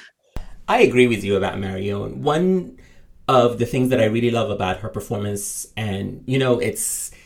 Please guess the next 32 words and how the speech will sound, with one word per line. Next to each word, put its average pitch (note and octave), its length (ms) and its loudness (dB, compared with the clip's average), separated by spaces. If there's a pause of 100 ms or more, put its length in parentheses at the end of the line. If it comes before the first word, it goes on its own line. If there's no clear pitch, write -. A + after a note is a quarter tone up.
(200)
it's B2 140 -2
a B2 40 0
shorthand B2+ 680 2
when A2+ 140 0
people G#2+ 220 -4
say G#2 480 -2
about G2 280 -2
these G#2 160 -6
types G2+ 240 -4
of - 180 -10
performances, G2+ 680 -6
is F#2+ 160 -6
like, G2 180 -6
she A2+ 260 0
showed A2 440 0
no G#2 180 -4
vanity, A2 680 -4 (340)
but C#3+ 140 6
I C3+ 100 6
think D#3+ 240 0
she B2+ 160 -2
didn't. B2 480 -2
And, B2+ 200 2
you C3+ 100 4
know, B2 120 2
when C3 300 2
she B2 140 -6
was B2+ 160 -2
playing B2 300 0
the A2+ 180 -6
older D3 460 2
Piaf, - 640 -10